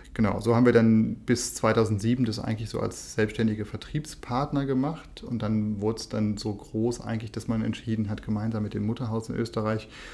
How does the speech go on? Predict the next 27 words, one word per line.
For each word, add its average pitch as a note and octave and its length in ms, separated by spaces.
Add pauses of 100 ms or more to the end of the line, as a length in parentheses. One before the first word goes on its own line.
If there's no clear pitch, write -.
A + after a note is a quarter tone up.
(160)
okay, B2 240
das A#2+ 160
macht A2 160
Sinn, B2 240
hier A2+ 160
eine A2 160
Gemein-, A2 560
eine, G#2+ 240
eine, G#2+ 160
eine, G#2 260
eine G#2 160
Vertriebsgesellschaft A2 960
auszugründen. A2+ 840 (540)
Und G#2 140
haben G#2+ 220
dann G#2 160
da G#2 180
schon A2 200
mal G#2 180
so G#2 440 (240)
einmal A2 520
alles A2+ 280
mitgenommen, A2+ 600
von A2+ 300
Logistik A2+ 460
aufbauen G#2+ 760
bis - 600